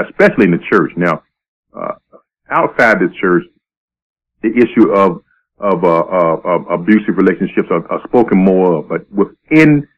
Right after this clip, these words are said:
the confounds of the church, there isn't much spoken about when it comes down to abusive relationships, you know, 'cause we kinda, you know, that, that we kinda keep quiet. We don't say too much about it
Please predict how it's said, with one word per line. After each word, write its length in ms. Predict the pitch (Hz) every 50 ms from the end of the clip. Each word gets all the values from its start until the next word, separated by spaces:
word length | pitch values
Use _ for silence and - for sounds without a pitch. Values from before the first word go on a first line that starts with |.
| _ _ -
the 80 | 104
confounds 580 | 101 - - 120 113 107 - 117 107 104 98 90
of 60 | 90
the 100 | - - - - -
church, 300 | - 151 131 95 110 - - _ _ _ _ _ _ _ _ -
there 80 | 104
isn't 260 | 117 139 139 143 131
much 260 | 117 113 117 117 104 - - _ _
spoken 400 | - - - - - 175 - 117
about 320 | 98 87 92 92 90 85 92
when 100 | 98 101
it 80 | -
comes 260 | - - 113 104 98
down 320 | 87 98 92 90 92 90 - -
to 100 | 104 92
abusive 480 | 90 90 87 101 98 92 - - 82
relationships, 760 | 87 90 85 87 87 87 85 - 82 - - - 85 78 - -
you 60 | 92
know, 120 | 87 85 80
'cause 160 | - 90 85 82
we 100 | 98 101
kinda, 320 | 104 - 104 87 82 - - _ _ _ _ _ _ _ _ -
you 0 |
know, 140 | 98 92 95 _ -
that, 340 | 117 113 107 - _ _ -
that 240 | 110 107 - - -
we 100 | 113 104
kinda 260 | - 160 160 139 113
keep 260 | - - - 131 - -
quiet. 540 | - - 113 107 101 92 76 67 - - -
We 80 | 98 113
don't 200 | 117 110 - -
say 120 | 117 101
too 140 | 101 - 101
much 200 | 98 92 85 -
about 320 | 90 85 90 90 82 78
it 100 | 78 -